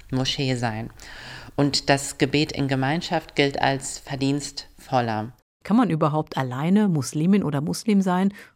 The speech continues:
Speaker 2: ohne eine Gemeinschaft? Mira Sievers zitiert eine philosophische Erzählung aus dem zwölften Jahrhundert, den Roman Hai Ibn Yaqzan von Ibn Tufail. In diesem Inselroman wächst eben jener Hai Ibn Yaqzan alleine auf einer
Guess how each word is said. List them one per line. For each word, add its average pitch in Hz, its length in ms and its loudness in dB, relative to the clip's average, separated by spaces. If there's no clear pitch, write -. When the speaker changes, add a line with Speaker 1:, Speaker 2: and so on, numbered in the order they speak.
Speaker 2:
ohne 185 360 2
eine 180 200 2
Gemeinschaft? 180 680 -2
Mira 226 240 4
Sievers 196 440 0
zitiert - 440 -2
eine 165 180 0
philosophische 165 680 -2
Erzählung - 480 -4
aus - 160 -6
dem 156 140 -2
zwölften - 440 -4
Jahrhundert, 160 540 2
den 208 100 2
Roman 185 440 4
Hai 226 120 0
Ibn 170 280 0
Yaqzan 151 580 -2
von 208 360 0
Ibn 180 280 2
Tufail. - 480 -8
In 185 140 4
diesem 208 340 0
Inselroman 156 880 4
wächst - 320 -4
eben 151 240 0
jener 143 440 -2
Hai 170 220 0
Ibn 156 220 -2
Yaqzan 160 580 -2
alleine 151 540 0
auf - 200 -10
einer 170 220 0